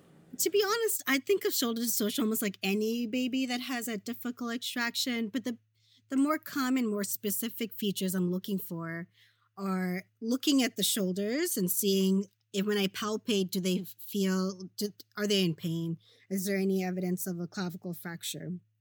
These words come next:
Um, I'm doing a good neuro exams to look to see if there's any, uh, peripheral nerve injury. So looking, making sure there's symmetry when they do the Murrow, they have good grasp,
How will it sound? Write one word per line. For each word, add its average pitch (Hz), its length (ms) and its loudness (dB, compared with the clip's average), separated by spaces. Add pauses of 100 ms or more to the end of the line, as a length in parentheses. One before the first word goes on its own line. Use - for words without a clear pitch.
(160)
Um, 170 320 -2
I'm 185 140 4
doing 202 280 4
a 196 180 2 (340)
good 233 180 4
neuro 202 380 4
exams 185 640 2
to - 140 -2
look 196 180 2
to 196 140 -2
see 202 320 2
if 185 100 0
there's 180 240 0
any, 180 380 0 (480)
uh, - 320 -10 (180)
peripheral 208 340 0
nerve 185 440 4
injury. 165 520 0
So 175 200 -4
looking, 180 360 0
making 180 220 2
sure 190 140 -2
there's 175 220 -2 (200)
symmetry 196 640 2
when 175 140 2
they 170 140 0
do 175 180 -2
the 175 100 0
Murrow, 175 760 0 (420)
they 180 100 -2
have 175 180 0
good 170 240 -2
grasp, 175 680 -2